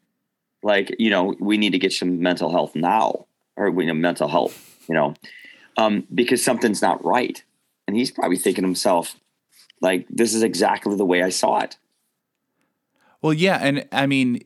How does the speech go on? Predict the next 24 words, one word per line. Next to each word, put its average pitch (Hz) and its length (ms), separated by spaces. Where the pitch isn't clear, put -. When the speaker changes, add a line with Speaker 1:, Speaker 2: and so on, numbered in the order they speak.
Speaker 2:
he 139 280
is 175 140
pretty 175 360
far 120 560
north 101 720
also, 101 520
like, 71 220
in 104 100
Europe. 104 320
I 110 60
mean, 101 220
the 104 80
days, 104 560
especially, 113 380
like, 101 280
in 110 120
the 98 80
winters 98 600
and 95 140
stuff, 95 460
the 101 80
days 104 440
would 110 360
be 104 420